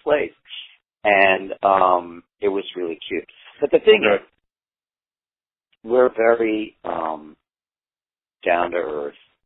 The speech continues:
Speaker 2: Sure.
Speaker 1: practical, realistic,
Speaker 2: Good.
Speaker 1: and we tour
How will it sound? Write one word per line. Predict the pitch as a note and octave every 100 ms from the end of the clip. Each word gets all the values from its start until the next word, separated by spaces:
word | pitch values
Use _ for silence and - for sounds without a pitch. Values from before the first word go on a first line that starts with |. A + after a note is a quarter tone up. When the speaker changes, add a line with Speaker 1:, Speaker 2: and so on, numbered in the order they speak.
| _ - -
Speaker 2:
Sure. | G#2+ F#2+
Speaker 1:
practical, | D2+ - _ - D#2 D2+ _ _ _
realistic, | E2 F2+ F2+ D#2+ - - D#2 - _ _ _ _ _
Speaker 2:
Good. | A2 G#2+
Speaker 1:
and | F#2+ D#2+ D2 - _ _ _ _
we | F2+ G2+ G#2 -
tour | F2 D#2 D2 D2